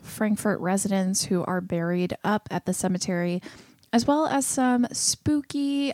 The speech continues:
odd, and bizarre encounters that have happened up at the cemetery. So I hope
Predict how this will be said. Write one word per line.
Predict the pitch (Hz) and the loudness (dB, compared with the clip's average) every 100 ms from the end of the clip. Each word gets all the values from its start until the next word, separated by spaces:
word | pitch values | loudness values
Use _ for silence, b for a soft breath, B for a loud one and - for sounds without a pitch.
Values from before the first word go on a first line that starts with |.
| - | -2
odd, | 247 254 262 262 | -2 2 2 2
and | 254 208 | 2 0
bizarre | 208 202 - 214 214 220 | 0 2 2 4 2 2
encounters | - 196 - - 190 196 180 120 - - B B B | 0 -4 -6 -6 -2 -2 -2 0 0 0 B B B
that | - | 0
have | 165 | 0
happened | - 160 - 170 - | 0 -2 0 -2 -2
up | 170 | -4
at | - | -4
the | 175 | -4
cemetery. | - 180 180 - 180 156 160 220 B B - _ _ _ _ _ _ _ _ _ _ _ - B B B B | -2 -2 -2 -2 -4 -4 -4 -6 B B -20 _ _ _ _ _ _ _ _ _ _ _ -20 B B B B
So | - 160 160 - | -4 -2 -2 -4
I | 185 | -6
hope | - - | -4 -6